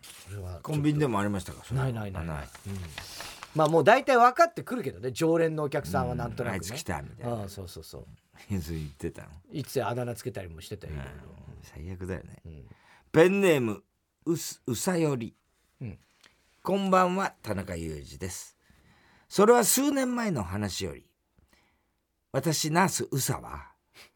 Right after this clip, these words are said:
Speaker 1: 中堅クラスで働いていた。
Speaker 2: うん。
Speaker 1: 同じ病棟に新しいナースののっぽが配属された。同じとしてもあり、印象も悪くなくて、すぐ仲良しになった。ラインも交換した。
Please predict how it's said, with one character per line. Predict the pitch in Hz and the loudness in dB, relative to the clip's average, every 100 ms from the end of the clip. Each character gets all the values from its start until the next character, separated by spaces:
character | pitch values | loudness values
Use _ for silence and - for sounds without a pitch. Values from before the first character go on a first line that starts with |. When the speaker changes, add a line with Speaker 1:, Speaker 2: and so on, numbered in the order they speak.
| _ _ _ _ - - | _ _ _ _ -18 -2
Speaker 1:
中 | 185 | 2
堅 | 170 185 | 4 2
ク | 185 | 2
ラ | 175 | -2
ス | - | -4
で | 127 | -6
働 | - - 73 | -8 -10 -12
い | 69 | -12
て | - | -16
い | - | -16
た。 | - - - | -16 -14 -12
Speaker 2:
う | |
ん。 | 92 73 - _ _ _ _ _ _ _ - | -12 -12 -18 _ _ _ _ _ _ _ -4
Speaker 1:
同 | 147 185 | 0 0
じ | 170 | 2
病 | 170 160 | 0 2
棟 | 156 | 0
に | 139 | 0
新 | 131 175 185 | -2 0 0
し | 180 175 | 2 0
い | |
ナ | 101 104 | 0 0
ー | 90 | -2
ス | - | -4
の | 71 | -6
の | 85 | -2
っ | 151 | -2
ぽ | 151 | -2
が | 87 | -8
配 | 73 71 | -8 -8
属 | 71 - | -10 -12
さ | 65 | -14
れ | 64 | -14
た。 | - - _ _ - _ _ _ _ _ _ _ _ - _ - - _ _ _ | -16 -20 _ _ -20 _ _ _ _ _ _ _ _ -20 _ -20 -20 _ _ _
同 | 139 180 214 | 2 4 4
じ | 185 | 2
と | 165 | -2
し | 98 - | -2 -4
て | 90 | -4
も | 78 | -2
あ | 82 | -4
り、 | 69 65 _ | -6 -12 _
印 | - 110 117 | -2 0 2
象 | |
も | 101 98 | 2 2
悪 | 98 | 0
く | 80 | -4
な | 69 | -10
く | - | -14
て、 | - - | -16 -16
す | - - | -10 -6
ぐ | 220 | -2
仲 | 104 95 | -2 -2
良 | 82 | -6
し | - | -8
に | - | -10
な | - | -14
っ | - | -18
た。 | - - _ _ _ - | -20 -20 _ _ _ -2
ラ | 101 | 2
イ | 104 | 4
ン | 101 | 6
も | 92 | 4
交 | - 80 | 2 -4
換 | 71 71 | -6 -8
し | - | -10
た。 | - | -16